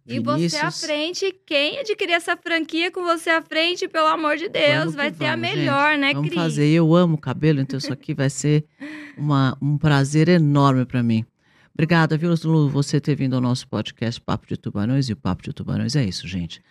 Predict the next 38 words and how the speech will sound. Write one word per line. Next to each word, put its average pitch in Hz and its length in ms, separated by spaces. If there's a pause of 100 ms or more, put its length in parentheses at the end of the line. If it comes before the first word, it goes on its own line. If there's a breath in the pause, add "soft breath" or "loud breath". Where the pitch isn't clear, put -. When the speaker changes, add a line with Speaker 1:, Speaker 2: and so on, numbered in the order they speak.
Speaker 2:
A 220 80
Speaker 1:
Uhum. 110 60
Speaker 2:
gente 123 200
fala 117 320
com 113 160
quem 110 160
tá 95 80
começando, 95 640
a 123 60
gente 110 200
fala 113 200
com 107 240
grandes 143 560
C - 180
E 131 40
Os 123 180
e 110 60
founders, 139 500 (280 soft breath)
e 226 80
fala 220 280
com 214 100
esses - 280 (600 loud breath)
maravilhosos 185 1120 (240 soft breath)
founders 147 480
de 135 80
pequenos 160 600
negócios 131 560 (240 soft breath)
que 139 120
com - 120
algum 147 320
imp-, 151 280
um, 131 160
algum 123 300
apoio, 131 460 (300 soft breath)
algum 120 320
incentivo, 123 540
algum 117 200
investimento, 113 720